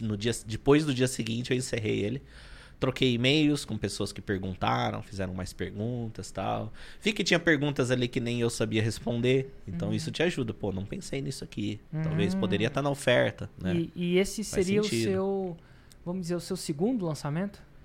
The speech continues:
Speaker 1: Esse foi o segundo lançamento.
Speaker 2: E aí, como é que foi o terceiro, se você lembra, assim, exatamente?
Speaker 1: O terceiro, ele foi, ah,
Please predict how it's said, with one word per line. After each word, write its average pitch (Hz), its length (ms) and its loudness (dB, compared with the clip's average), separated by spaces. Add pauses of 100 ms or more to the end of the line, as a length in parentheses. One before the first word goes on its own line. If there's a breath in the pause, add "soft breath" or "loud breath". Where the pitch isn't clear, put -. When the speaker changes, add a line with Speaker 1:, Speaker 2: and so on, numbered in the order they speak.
(480 loud breath)
Speaker 1:
Esse 104 240 0
foi 117 180 -2
o 113 40 -2
segundo 107 380 -4
lançamento. - 540 -6 (140)
Speaker 2:
E 226 100 0
aí, 247 160 2
como 262 180 -4
é 311 40 -2
que - 60 -16
foi 240 140 4
o 220 40 0
terceiro, 156 440 0
se - 100 -6
você 156 200 -2
lembra, 151 420 -2
assim, 147 200 -8
exatamente? 139 680 -10 (540 loud breath)
Speaker 1:
O 156 100 8
terceiro, 151 840 6
ele 120 220 4
foi, 127 580 4 (360)
ah, 110 440 4